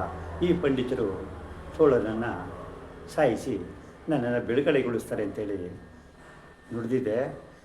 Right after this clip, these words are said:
ಹಾಗಾಗಿ ಈ ಪಂಡಿತರಿಗೆ ಹೇಗೆ ತೋಳನ್ನು ಸಾಯಿಸ್ಬೇಕು ಅಂತೇಳಿ ಗೊತ್ತಾಗ್ತಾ ಇಲ್ಲ, ಸ್ವಲ್ಪ ಐಡಿಯಾ ಕೊಡಿ" ಅಂತ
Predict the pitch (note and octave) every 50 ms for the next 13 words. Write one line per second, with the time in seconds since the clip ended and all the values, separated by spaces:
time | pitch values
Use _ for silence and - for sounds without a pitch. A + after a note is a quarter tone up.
0 | - - - G#3 F#3+ D#3+ B2+ A2 A2+ A2+ A2 C#3+ C3+ G2+ F2+ F#2 - - - -
1 | - - - - - - - _ - _ _ - - _ - - D#3 D3+ B2 G#2
2 | - - D3 D#3 D#3 C#3 - B2+ A#2+ B2 A#2+ A#2+ G2+ F#2 F#2+ G2 F#2+ - - -
3 | - - - - - _ _ - B2 C#3+ E3+ D#3 C#3 B2 G#2+ G2 G2 - - -
4 | C3+ C3 A#2+ A#2 G#2+ G#2 G2 - - - - - - C3 C#3+ D#3+ - - - C#3+
5 | C3 - A#2+ G#2+ G2 A2+ A#2 A#2+ A2+ G2+ F#2 G2+ - - - - - - - -
6 | B2+ B2+ B2+ C3+ A#2 - G#2+ G2+ G2 F#2 F#2+ G#2+ A#2+ B2+ - - - - - -
7 | - - - - F3 D3+ C3 - C3+ A2+ G2 F#2 F#2 - - - - - - _
8 | - D#3+ F#3 A3 F#3+ E3 C3+ - C3+ A#2+ A2+ G#2+ G2 F#2+